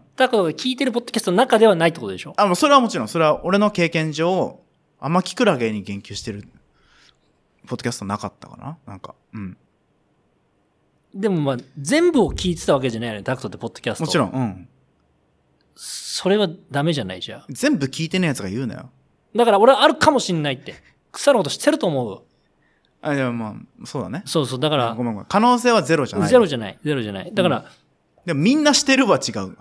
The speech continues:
Speaker 2: う。
Speaker 1: 腐るほどしてると思うんだよ。
Speaker 2: あ、はい。
Speaker 1: 多分、それは。
Speaker 2: まあまあ、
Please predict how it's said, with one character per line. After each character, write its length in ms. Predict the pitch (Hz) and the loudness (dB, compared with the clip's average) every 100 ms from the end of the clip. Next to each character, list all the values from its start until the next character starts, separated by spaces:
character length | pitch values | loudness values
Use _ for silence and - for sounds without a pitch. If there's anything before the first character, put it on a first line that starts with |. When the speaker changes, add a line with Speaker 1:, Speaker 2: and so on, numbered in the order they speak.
| _ _ _ _ _ _ _ _ - | _ _ _ _ _ _ _ _ -10
Speaker 2:
う。 100 | 127 | -10
Speaker 1:
腐 240 | - - | 0 2
る 60 | 254 | 4
ほ 100 | 160 | 0
ど 60 | |
し 100 | 120 | -2
て 140 | - 269 | 0 0
る 100 | 269 | 0
と 80 | 151 | -2
思 160 | 123 | -2
う 40 | 107 | -4
ん 80 | 95 | -6
だ 80 | |
よ。 100 | 92 - _ _ _ _ _ _ _ | -10 -12 _ _ _ _ _ _ _
Speaker 2:
あ、 160 | 120 127 135 - - | -10 -8 -10 -14 -20
は 140 | 131 123 | -10 -10
い。 120 | 107 - _ 123 | -10 -16 _ -8
Speaker 1:
多 160 | 143 123 | -6 -4
分、 200 | 95 92 | -6 -8
そ 120 | 139 | -6
れ 100 | 123 | 0
は。 140 | 139 156 | 2 2
Speaker 2:
ま 140 | 127 | 0
あ 40 | |
ま 60 | |
あ、 40 | 110 | -2